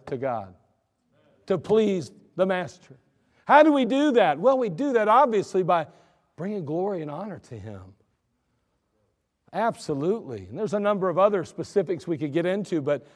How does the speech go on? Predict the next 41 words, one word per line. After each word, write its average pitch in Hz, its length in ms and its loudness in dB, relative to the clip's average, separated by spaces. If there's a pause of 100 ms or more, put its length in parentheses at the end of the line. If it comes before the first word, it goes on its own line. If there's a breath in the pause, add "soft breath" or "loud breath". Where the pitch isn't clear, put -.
(120)
because 185 220 -2
of 160 80 -4
time 196 240 0
we 170 100 -2
won't. 175 340 -2
But 156 220 -4 (160 soft breath)
too 247 260 2
often 226 440 6
if 160 140 -6
we 202 260 -2 (220 soft breath)
get 233 180 6
distracted 214 800 2
and 175 100 0
we 175 100 2
lose 233 320 2
sight 240 320 2
of 190 100 0
Him, 165 180 -2
and 160 120 -4 (240 soft breath)
boy, 240 200 6
that 233 220 8
becomes 202 380 -2
a 190 60 0
problem. 214 560 2
And 175 160 -2 (160 soft breath)
as 220 180 4
a 220 40 0
result 220 400 6
of 226 80 2
that, 202 180 4
we, 202 220 -2 (200 soft breath)
we, 214 440 0 (120)
we 196 220 2
kind 214 320 -2
of 160 80 -6
stray 269 500 4
from 240 260 0
our 208 220 2
purpose 214 600 6
for 226 180 2
existing. 196 720 -2